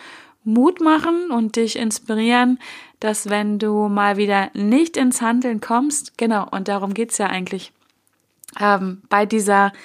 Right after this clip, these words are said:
Angst vor Zurücklehnung, ähm, das hab ich grad schon erwähnt, Ängste sind super, nur sie werden dann, ähm, kritisch, wenn sie uns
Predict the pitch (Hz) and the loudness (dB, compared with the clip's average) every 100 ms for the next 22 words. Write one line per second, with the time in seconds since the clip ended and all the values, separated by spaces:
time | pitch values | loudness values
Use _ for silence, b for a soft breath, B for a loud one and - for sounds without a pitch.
0 | B B B B B _ - 214 233 - | B B B B B _ -2 0 0 -2
1 | - 208 - 196 220 262 240 226 214 208 | -4 -4 -2 2 2 2 0 0 0 -2
2 | 202 - 202 190 185 - 196 - - 202 | -4 -6 -8 -8 -10 -12 -12 -10 -8 -8
3 | - 190 190 202 - 202 190 190 190 190 | -6 -6 -6 -6 -4 -6 -6 -6 -6 -2
4 | 262 262 247 240 - - 208 202 196 196 | -2 2 2 2 -4 -8 -6 -4 -6 -4
5 | 196 196 190 196 202 202 196 B B B | -2 -2 -2 -2 0 -2 -6 B B B
6 | - 190 190 190 - - 226 208 - 202 | -2 0 0 -6 -2 -2 2 0 0 -2
7 | 196 190 190 175 - | -2 -4 -4 -4 -6